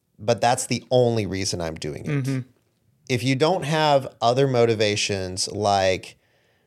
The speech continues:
Speaker 1: "I just have this deep love for my kids and I wanna be healthy for them. I have this deep desire to see the temple of God that he's given me honored,"
Speaker 2: Mm-hmm.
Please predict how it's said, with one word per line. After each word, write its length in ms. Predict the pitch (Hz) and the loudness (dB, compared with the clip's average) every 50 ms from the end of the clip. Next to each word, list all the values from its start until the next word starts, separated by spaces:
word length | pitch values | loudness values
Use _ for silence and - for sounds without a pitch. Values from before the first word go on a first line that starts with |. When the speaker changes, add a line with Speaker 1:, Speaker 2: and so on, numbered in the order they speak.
| _ _ _ - | _ _ _ -2
Speaker 1:
"I 80 | 135 | -2
just 160 | 156 151 - | -2 0 0
have 140 | - 143 120 | 0 0 0
this 160 | 113 104 - 117 | 0 -2 -4 -4
deep 240 | - 110 117 113 - | -4 -4 -4 -2 0
love 180 | 110 107 104 | 0 0 -2
for 100 | - - | -2 -6
my 140 | 104 90 82 | -6 -6 -6
kids 280 | - - - 104 95 104 | -4 -4 -4 -4 -2 -4
and 80 | 92 | -6
I 40 | 90 | -6
wanna 120 | 90 90 | -6 -6
be 80 | - 90 | -6 -6
healthy 340 | - - 98 92 - - - | -4 -4 -4 -4 -4 -8 -12
for 140 | - - 67 | -10 -10 -10
them. 320 | 67 62 - - 123 - _ _ _ _ _ _ _ _ _ - | -10 -10 -12 -14 -18 -20 _ _ _ _ _ _ _ _ _ -4
I 100 | 110 110 | -2 -2
have 640 | 101 110 113 110 107 107 104 104 104 101 98 - - _ - - _ _ _ | 0 2 2 2 2 2 2 2 0 -2 -6 -12 -18 _ -20 -20 _ _ _
this 340 | - 107 107 110 107 - - - 113 107 - - - | -14 -6 -4 -4 -2 -2 -4 -8 -10 -14 -18 -10 -4
deep 300 | 113 117 127 139 110 107 | -2 -2 -2 -2 -4 -4
desire 680 | 117 110 101 101 110 104 107 107 104 101 101 98 95 | -6 -4 -2 -2 0 2 2 2 2 2 0 0 -2
to 200 | 98 - - 107 | -4 -6 -8 -6
see 220 | - - - 110 104 | -6 -6 -4 -4 -6
the 120 | 98 92 | -6 -6
temple 460 | - - - - 113 110 107 107 101 95 | -6 -6 -4 -4 -4 -4 -4 -4 -4 -4
of 120 | 92 113 | -4 -4
God 500 | - 95 92 87 82 80 78 76 - - | -2 0 0 2 2 0 0 -2 -4 -6
that 120 | 85 92 | -8 -6
he's 200 | 107 101 98 110 | -6 -8 -10 -10
given 260 | - 90 82 85 82 82 | -10 -10 -10 -10 -12 -14
me 120 | 82 71 - | -14 -14 -14
honored," 420 | - - - - 76 - - - _ _ - | -14 -16 -14 -14 -16 -18 -20 -20 _ _ -6
Speaker 2:
Mm-hmm. 280 | 160 143 120 143 143 | -6 -4 -4 -6 -8